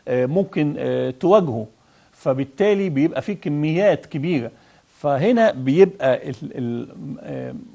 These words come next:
وظيفة المخزن وأهميته، أهمية التخزين، بيبقى إن هو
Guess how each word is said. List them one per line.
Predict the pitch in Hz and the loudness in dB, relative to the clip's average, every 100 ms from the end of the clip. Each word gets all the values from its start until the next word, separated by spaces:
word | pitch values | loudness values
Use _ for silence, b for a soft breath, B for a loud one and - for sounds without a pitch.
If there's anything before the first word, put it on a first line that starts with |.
| 123 | -6
وظيفة | 127 131 220 180 147 | 0 2 2 2 -2
المخزن | 135 180 151 139 135 | 0 0 0 0 0
وأهميته، | 113 117 127 131 131 196 190 123 117 | -2 -2 0 0 0 -2 -2 -6 -4
أهمية | 117 147 185 143 | -4 -4 -4 -6
التخزين، | - 117 120 156 202 - B B B | -6 -6 -2 -2 -2 -4 B B B
بيبقى | 120 151 196 165 165 143 | -6 0 0 2 0 0
إن | 131 | -2
هو | 135 190 175 | 0 0 2